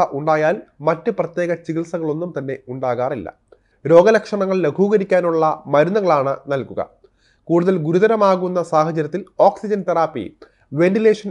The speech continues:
എന്നിങ്ങനെയുള്ള ചികിത്സാ രീതികളാണ് ആവശ്യമായി ഉൾപ്പെടുത്താറുള്ളത്.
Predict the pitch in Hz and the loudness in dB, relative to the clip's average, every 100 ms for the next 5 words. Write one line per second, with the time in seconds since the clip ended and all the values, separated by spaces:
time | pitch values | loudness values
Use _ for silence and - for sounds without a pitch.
0 | 156 160 175 170 160 156 151 - - 151 | -6 -4 -2 -2 -2 0 -2 -4 -10 -6
1 | 160 160 175 160 170 170 165 147 135 131 | -6 -2 -2 -2 -4 -2 -2 -2 -2 -6
2 | 127 _ _ _ 143 156 160 160 151 135 | -10 _ _ _ 2 2 2 -4 -4 -4
3 | 131 - 139 143 147 135 135 120 87 | -6 -10 -10 -4 -4 0 -2 -2 -4